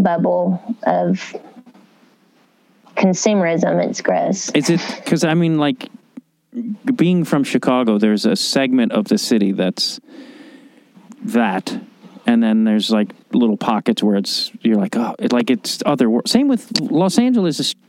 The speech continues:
Speaker 2: sucks, kinda sucks now because it's all money. But the neighborhood I first lived in when I moved here, it was, like, very working class, but also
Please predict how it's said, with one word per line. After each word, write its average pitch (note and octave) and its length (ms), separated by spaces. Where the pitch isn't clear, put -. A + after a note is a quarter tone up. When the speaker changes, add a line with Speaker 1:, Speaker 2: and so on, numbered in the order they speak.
Speaker 2:
sucks, - 640
kinda G#2+ 240
sucks - 340
now F#2+ 160
because G#2+ 300
it's G#2 100
all A#2 180
money. G2+ 320
But B2+ 100
the D3+ 80
neighborhood F3+ 340
I D3+ 120
first C#3 320
lived E3 200
in A#2 140
when A2 100
I A2 120
moved C3+ 340
here, A2 120
it - 60
was, B2+ 120
like, D#3 140
very E3 320
working D3 440
class, D3 460
but B2 180
also C3+ 480